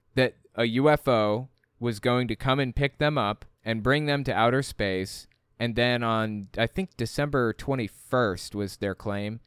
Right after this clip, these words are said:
the world is going to experience a gigantic flood that was gonna wipe everybody out. But they were gonna be saved by the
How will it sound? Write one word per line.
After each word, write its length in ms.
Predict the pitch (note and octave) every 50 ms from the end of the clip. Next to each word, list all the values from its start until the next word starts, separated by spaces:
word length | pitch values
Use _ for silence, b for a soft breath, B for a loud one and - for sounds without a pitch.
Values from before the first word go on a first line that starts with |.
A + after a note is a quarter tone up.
| _ _ _ _
the 100 | B2 B2
world 340 | A#2+ B2+ C3 C3 C3 B2 B2
is 140 | A#2 G#2 -
going 360 | - A#2+ A#2 A2+ A2+ A2 G2+
to 240 | - A#2+ A2+ G#2+ G#2
experience 800 | - - - - A#2 A2+ A2 A2 G#2+ G#2 G#2 G2+ - - - - -
a 80 | G#2
gigantic 600 | F#2+ - G#2+ G#2 G2 G#2 A2 G#2+ G#2 - G2+ -
flood 320 | - - G#2 G2+ F#2+ E2+ E2+
that 80 | F#2
was 100 | D2+ F2+
gonna 180 | - G#2+ G2+ G2+
wipe 280 | G2 G2+ G2 F#2 - -
everybody 560 | F#2+ F2+ F#2+ F#2+ D#2+ F2 F2 F2 F2 E2+ E2
out. 240 | D#2 C#2 C#2 - _ _ _ -
But 160 | A2 G2+ -
they 120 | C3 D3
were 200 | D#3+ D#3+ D#3+ D#3+
gonna 160 | D3+ D#3 D#3 C#3+
be 120 | D3 C#3+
saved 600 | - - - C#3 B2 A#2+ A#2+ A#2+ A#2 - - -
by 180 | - A2+ G#2+ G#2+
the 360 | G2+ G#2+ G#2 G2+ G2+ F#2+ G2+